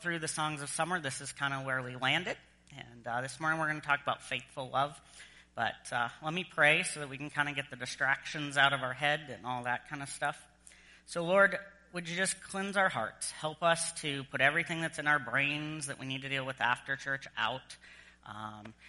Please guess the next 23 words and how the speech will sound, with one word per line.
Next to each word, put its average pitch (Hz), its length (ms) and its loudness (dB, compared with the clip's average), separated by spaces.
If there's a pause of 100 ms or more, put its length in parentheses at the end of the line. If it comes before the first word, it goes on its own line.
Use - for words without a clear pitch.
(160)
help 131 240 -4
us 139 240 6
not 127 460 2
to, 131 400 -8
uh, 117 220 0 (120)
focus 147 480 -2
on 139 220 0
things 139 540 -4
that 120 300 -6
we 127 120 -8
don't 127 200 -4
need 143 220 -2
to 156 160 -8
right 151 180 2
now. 151 260 0
Help 139 280 -4 (220)
your 135 240 -4
word 135 380 -2
to 127 100 -12
get 123 140 -12
into 123 180 -8
our 107 140 -6
hearts. - 500 0